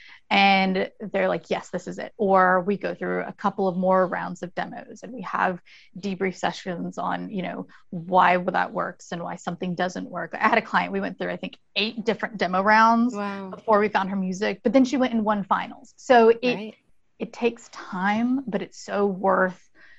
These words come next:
Speaker 1: having that good repertoire with your designer and going through that process.
Speaker 2: Yeah, no, I, I feel like there's just, like, so many elements. Like, what are,
Speaker 1: Yes.
Speaker 2: what are kind of, like, all the factors besides, you know, the horse and his personality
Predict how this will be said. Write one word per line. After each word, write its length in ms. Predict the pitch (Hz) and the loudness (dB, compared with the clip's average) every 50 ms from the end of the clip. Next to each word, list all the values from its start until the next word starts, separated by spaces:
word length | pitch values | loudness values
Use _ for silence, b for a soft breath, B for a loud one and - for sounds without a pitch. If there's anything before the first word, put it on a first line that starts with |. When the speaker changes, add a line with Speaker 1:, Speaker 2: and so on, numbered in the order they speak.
| b b b | b b b
Speaker 1:
having 380 | - - 208 202 180 214 208 | 0 2 2 4 4 2 0
that 180 | 208 196 196 165 | 0 0 -4 -2
good 160 | - 202 180 196 | -2 -2 0 0
repertoire 440 | 185 180 - 202 - - 185 180 | -2 -4 -4 -6 -6 -2 -2 -2
with 120 | 180 180 - | -2 -2 -4
your 100 | 190 185 | -6 -4
designer 640 | 185 190 175 - 190 - 185 190 190 185 180 180 185 - | -4 -6 -4 -2 -2 -2 0 0 0 0 0 -2 -2 -2
and 180 | - 185 170 | -4 -4 -2
going 360 | 151 185 175 175 185 185 190 180 | 2 2 4 4 4 2 0 -2
through 300 | - - 190 185 185 175 | -4 -4 -4 -4 -2 -2
that 220 | 175 175 - - | -4 -6 -8 -10
process. 840 | - - - 180 180 180 - - - - - - - - - - - _ _ _ _ _ _ | -10 -4 -4 -4 -4 -4 -8 -14 -14 -14 -14 -16 -18 -20 -20 -20 -20 _ _ _ _ _ _
Speaker 2:
Yeah, 260 | 214 226 277 294 233 | 0 2 4 4 4
no, 220 | 208 208 226 247 240 | 4 4 2 2 2
I, 280 | - - 233 233 208 - | 4 4 4 4 2 2
I 100 | - 214 208 | 0 -2 -2
feel 200 | - - 262 254 | 0 2 4 4
like 260 | 254 240 220 226 - | 4 4 2 4 4
there's 280 | 247 247 262 254 233 | 6 8 8 6 4
just, 240 | 220 247 247 220 - | 2 0 0 2 4
like, 160 | 254 220 220 | 2 2 2
so 380 | - - - - - 240 233 233 | 2 -2 -2 2 4 4 6 6
many 340 | 240 240 233 240 226 - - - | 4 4 4 4 2 0 2 4
elements. 640 | 214 214 214 214 214 214 202 190 185 190 190 - | 4 6 6 6 4 4 2 2 0 0 0 2
Like, 160 | 214 196 180 | 0 0 2
what 220 | 185 190 196 196 208 | 4 4 6 6 6
are, 140 | 226 240 | 6 4
Speaker 1:
Yes. 120 | 208 - - | 2 0 2
Speaker 2:
what 160 | 196 208 208 | 2 4 4
are 60 | 240 | 4
kind 180 | 247 247 269 269 | 2 2 2 2
of, 80 | 262 | 4
like, 140 | 240 240 220 - | 4 2 2 4
all 280 | - 190 190 190 196 | 4 4 4 4 4
the 100 | 185 202 | 0 -4
factors 1040 | 175 - - - 202 185 185 180 - - - 196 190 185 185 180 180 175 - - - B B B B B B | -6 -8 -4 2 4 4 4 2 -2 -4 -2 0 2 2 0 0 -2 -4 -4 -6 -6 B B B B B B
besides, 800 | 247 233 233 - - - 226 214 220 220 233 240 240 226 226 - | 0 0 2 0 0 2 4 4 4 4 2 0 -2 -4 -4 -4
you 80 | 208 202 | -2 -2
know, 160 | 190 180 180 | -2 -2 -4
the 120 | 170 - 160 | -6 -8 -12
horse 540 | - _ - 220 208 202 202 196 - - - | -12 _ -2 0 0 0 -2 -6 -8 -10 -8
and 120 | - 190 | -6 -6
his 140 | 185 180 - | -6 -6 -8
personality 880 | - - 190 180 - - 180 180 175 175 175 175 175 175 180 180 175 165 | -8 -10 -10 -8 -8 -8 -4 -2 -2 -2 -2 -2 -4 -4 -4 -6 -6 -4